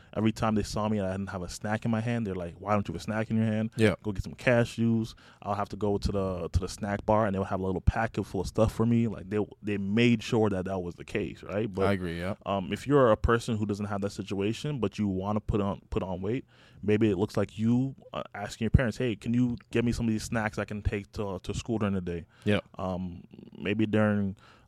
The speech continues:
Speaker 1: um, breaks or going between class, you get a handful of peanuts, handful of cashews. I don't know what your school regulations are on peanuts
Speaker 2: Yeah.
Speaker 1: or stuff like
Speaker 2: Have
Speaker 1: that.
Speaker 2: 'em on hand.
Speaker 1: Have 'em on hand. Always snacking, always be eating, and
Speaker 2: Yeah.
Speaker 1: get into, like, a gym program,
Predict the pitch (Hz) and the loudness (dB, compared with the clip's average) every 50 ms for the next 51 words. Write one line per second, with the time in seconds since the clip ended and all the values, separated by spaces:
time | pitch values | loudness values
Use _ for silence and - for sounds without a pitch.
0 | - - 87 78 87 80 82 82 - 107 110 113 120 113 - - 110 101 98 90 | -6 -6 -4 -4 -4 -6 0 2 4 6 6 6 4 4 2 0 2 2 2 2
1 | 90 104 104 107 104 98 110 101 - 113 107 107 110 - 110 107 110 110 110 - | 2 2 4 4 4 2 0 0 0 0 0 0 0 -2 -2 -2 -2 -4 -4 -6
2 | 104 92 104 95 95 - 104 107 - - 101 101 98 - - - 120 113 110 107 | -6 -4 -4 -4 -4 -4 -6 -6 -4 -4 -6 -6 -6 -8 -8 -6 -4 -2 -2 -2
3 | 104 - - 101 101 104 104 104 101 98 - 104 104 107 104 104 110 107 107 101 | -2 -2 -4 -4 -6 -6 -4 -4 -6 -6 -4 -4 -4 -4 -4 -4 -4 -2 -2 -2
4 | 95 101 104 101 98 101 95 - 85 92 95 92 - - - 98 98 101 101 95 | -2 -2 -2 -2 -4 -4 -6 -6 -4 -4 -4 -4 -4 -6 -4 -2 -2 -2 -2 -2
5 | 95 95 - - 95 95 87 87 80 - - - 120 104 76 - 95 95 98 - | -4 -6 -6 -6 -8 -8 -8 -8 -8 -8 -4 0 2 2 2 2 0 -4 -6 -8
6 | - 98 - - 98 127 123 117 120 123 113 101 98 104 90 80 - - - - | -10 -10 -6 2 8 8 8 8 8 6 4 4 2 0 -4 -4 -6 -8 -12 -16
7 | - - - - 101 98 95 98 101 101 101 104 104 110 110 107 92 80 - - | -18 -20 -16 -10 -8 -6 -4 -2 -2 -2 -2 -2 0 0 0 0 -2 -4 -6 -6
8 | 92 92 92 98 101 - - 110 107 104 98 - - 82 85 90 92 92 101 95 | -6 -6 -4 -6 -6 -6 -6 -6 -6 -6 -6 -8 -10 -10 -6 -6 -4 -4 -4 -4
9 | 92 107 101 95 87 82 - - 107 90 - 90 - - - - - - - - | -4 -2 -2 -4 -4 -4 0 0 2 2 0 0 0 0 0 0 0 -4 -10 -10
10 | - 92 104 - - 101 92 87 - - 98 90 90 95 98 101 101 - - 87 | -6 -6 -6 -4 -4 -4 -4 -4 -6 -8 -10 -10 -10 -8 -6 -4 -4 -4 -4 -4
11 | 85 87 82 80 78 - - - | -4 -6 -8 -10 -10 -12 -14 -16